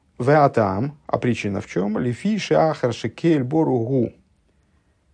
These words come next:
Риха молов и питрей миках, беках. А криминал здесь в том, что он как будто бы оспаривает решение Всевышнего.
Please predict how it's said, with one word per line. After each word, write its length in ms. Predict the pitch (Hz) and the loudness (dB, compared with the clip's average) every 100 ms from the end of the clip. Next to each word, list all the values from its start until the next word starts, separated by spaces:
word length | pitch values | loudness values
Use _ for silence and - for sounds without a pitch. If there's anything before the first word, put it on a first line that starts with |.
| _ _ _ - | _ _ _ 0
Риха 440 | 127 180 185 170 | 2 2 2 2
молов 480 | 165 160 135 90 - | 4 6 6 4 2
и 80 | 104 | -2
питрей 500 | - 185 180 156 120 | -2 -2 0 2 2
миках, 580 | 120 107 92 - - | 2 0 -2 -2 -4
беках. 680 | - 131 127 120 107 - - _ _ _ _ _ _ _ _ _ _ _ _ _ _ _ _ _ _ _ _ _ _ _ - | 0 0 0 0 0 0 -8 _ _ _ _ _ _ _ _ _ _ _ _ _ _ _ _ _ _ _ _ _ _ _ -2
А 500 | 123 131 123 123 - _ _ _ _ _ _ | 2 4 4 2 -2 _ _ _ _ _ _
криминал 540 | - 143 151 170 302 | 2 4 4 4 2
здесь 380 | 220 131 101 - - _ _ _ _ _ | 4 2 2 -2 -16 _ _ _ _ _
в 100 | - | 4
том, 240 | 156 214 | 6 6
что 160 | 202 170 | 6 2
он 140 | 156 | 2
как 240 | 143 135 117 | 2 2 2
будто 320 | 220 - 139 | 0 2 2
бы 260 | 107 90 - _ _ _ _ _ _ _ _ _ _ - | 2 -2 -6 _ _ _ _ _ _ _ _ _ _ 0
оспаривает 720 | 139 - 151 165 151 120 120 | 0 4 6 6 6 4 4
решение 400 | 120 - 147 120 | 0 0 0 0
Всевышнего. 640 | - 127 117 - 95 92 | -2 -2 -2 -4 -8 -10